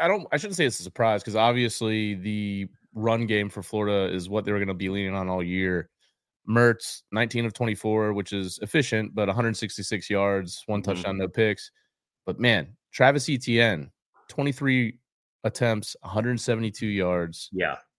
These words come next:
Speaker 1: That big sixty-two yard touchdown. Um, he killed him. Uh, that, uh, Eugene Wilson's gonna be a player. Hopefully he, I know he came off the field after an injury. Hopefully he'll be okay. It sounds like he will be. He looks like a future star for Florida. Um,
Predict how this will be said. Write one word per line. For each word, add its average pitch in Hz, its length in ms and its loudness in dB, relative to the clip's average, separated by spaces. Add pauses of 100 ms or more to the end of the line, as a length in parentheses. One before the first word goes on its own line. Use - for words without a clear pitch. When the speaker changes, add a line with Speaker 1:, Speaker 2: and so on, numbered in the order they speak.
(360)
Speaker 1:
That 90 200 0
big 101 160 0
sixty-two - 460 -6
yard 98 280 0
touchdown. 92 520 -2 (800)
Um, 101 580 4 (460)
he 139 300 2
killed 120 320 4
him. 110 260 0
Uh, 107 60 0
that, 135 240 4 (180)
uh, 117 240 6
Eugene 117 360 0
Wilson's 113 360 0
gonna 113 180 -4
be 113 80 -2
a 107 40 -2
player. 113 320 0
Hopefully 110 320 -2
he, 110 300 -2
I 101 80 0
know 110 140 0
he 107 280 -2
came 104 260 -2
off 104 140 -2
the 90 80 -16
field 104 320 -2
after 98 220 -2
an 92 80 -2
injury. 98 420 -2
Hopefully 101 320 -4
he'll 98 100 0
be 98 140 0
okay. 98 260 0
It 90 100 -2
sounds 95 220 -4
like 92 120 -6
he 82 100 -6
will 95 240 0
be. 95 360 0 (180)
He 110 140 -2
looks 117 180 2
like 107 100 2
a 98 80 -2
future 104 380 -2
star 104 320 2
for 98 100 -12
Florida. 104 440 2 (760)
Um, 107 560 4